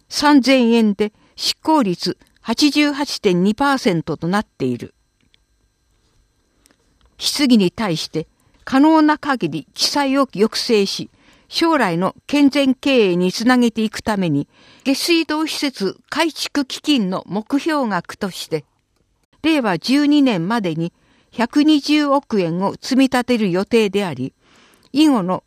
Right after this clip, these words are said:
老朽化対策費用に充てていく等の答弁があった。審査の結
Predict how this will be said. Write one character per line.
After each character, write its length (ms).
老 220
朽 300
化 200
対 260
策 280
費 180
用 180
に 140
充 260
て 0
て 180
い 80
く 220
等 220
の 140
答 220
弁 280
が 80
あ 20
っ 40
た。 120
審 280
査 160
の 120
結 220